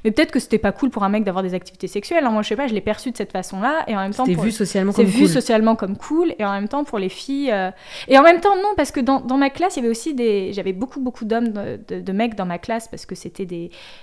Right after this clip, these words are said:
Speaker 1: une classe d'internes, bon, avec beaucoup de mecs, donc on était, euh, sous-représentés en tant que filles, et surtout dans les classes scientifiques, on était six filles pour, euh, je sais plus, une trentaine de, peut-être un peu moins de trente mecs, mais vingt-cinq mecs, on va dire.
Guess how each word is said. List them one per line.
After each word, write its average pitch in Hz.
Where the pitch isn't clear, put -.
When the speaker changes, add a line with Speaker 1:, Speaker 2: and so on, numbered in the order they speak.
Speaker 1:
une 190
classe 180
d'internes, 175
bon, 160
avec -
beaucoup 208
de 185
mecs, 202
donc 185
on 190
était, 196
euh, 170
sous-représentés 240
en 220
tant -
que -
filles, 285
et 285
surtout -
dans 220
les 185
classes 208
scientifiques, -
on 175
était 175
six -
filles 214
pour, -
euh, -
je -
sais -
plus, 214
une 185
trentaine 185
de, 175
peut-être 185
un 180
peu 185
moins 185
de 185
trente -
mecs, 285
mais 185
vingt-cinq 185
mecs, 269
on 214
va 190
dire. 262